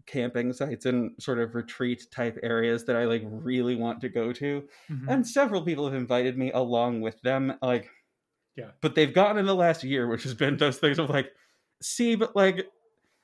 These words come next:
Speaker 1: the process by which, like, I would have to go, like, the thing I would have to go through to, like, be able to do that in
Speaker 2: Mm-hmm.
Speaker 1: this last year,
Speaker 2: Yeah.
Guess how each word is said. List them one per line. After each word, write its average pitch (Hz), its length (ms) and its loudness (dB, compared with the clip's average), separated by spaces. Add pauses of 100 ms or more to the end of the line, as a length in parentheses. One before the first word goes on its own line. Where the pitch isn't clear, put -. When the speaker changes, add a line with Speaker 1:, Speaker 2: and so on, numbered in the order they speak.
Speaker 1:
the 170 300 0
process 220 720 2
by 165 240 4
which, 151 480 2
like, 147 160 2
I 139 180 4
would 135 240 -2
have 139 500 -2
to 143 140 -2
go, 123 320 0
like, 147 220 0
the 151 80 -4
thing 226 260 2
I 226 80 4
would 202 120 4
have 175 120 2
to 143 80 -2
go 135 300 -2
through 151 220 -6
to, 143 60 -4
like, 120 240 0
be 156 200 -2
able 170 220 -4
to 170 100 -4
do 180 180 -2
that 165 300 0 (320)
in 151 120 4
Speaker 2:
Mm-hmm. 127 40 2
Speaker 1:
this 156 260 0
last 175 400 2
year, 196 400 0 (840)
Speaker 2:
Yeah. 110 160 -14